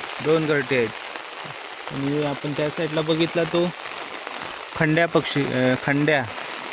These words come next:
किंगफिशर त्या पक्षाचं घरटं बघितलं. अशी ह्या टायमात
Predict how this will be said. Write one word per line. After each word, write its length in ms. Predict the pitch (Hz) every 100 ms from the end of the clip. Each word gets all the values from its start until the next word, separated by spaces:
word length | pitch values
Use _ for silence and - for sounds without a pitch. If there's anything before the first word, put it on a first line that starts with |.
| - - -
किंगफिशर 540 | 170 170 180 156 156 120 - - - - - - - - -
त्या 100 | 147
पक्षाचं 680 | 151 156 - 147 147 147 147 143 - -
घरटं 260 | 131 127 131
बघितलं. 360 | 131 123 139 160 - - - - - - - - - - - - - - 92 - - - - - - - - - - - - - - - 160
अशी 240 | 139 196
ह्या 120 | 185
टायमात 320 | 185 185 196